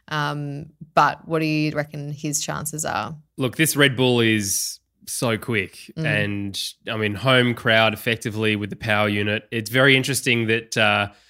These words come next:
Speaker 2: Honda has appeared on the side of the car again.
Speaker 1: Mm.
Speaker 2: Um, it hasn't been there s-,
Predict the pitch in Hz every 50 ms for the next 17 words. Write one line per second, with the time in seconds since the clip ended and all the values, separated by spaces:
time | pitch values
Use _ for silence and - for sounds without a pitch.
0 | _ _ _ _ - - - 139 139 139 139 135 131 127 123 120 123 127 120 113
1 | 117 - - - 127 127 123 127 120 120 117 - - - 123 120 123 123 120 123
2 | 117 113 117 - - - 120 117 120 120 120 127 127 127 123 123 127 131 147 180
3 | 208 233 240 - 190 185 175 175 170 165 160 120 110 110 110 110 110 113 120 -
4 | 113 - 127 123 123 117 131 117 104 - 123 120 120 117 120 117 117 117 123 131
5 | - 127 110 113 113 110 110 110 110 110 110 107 - -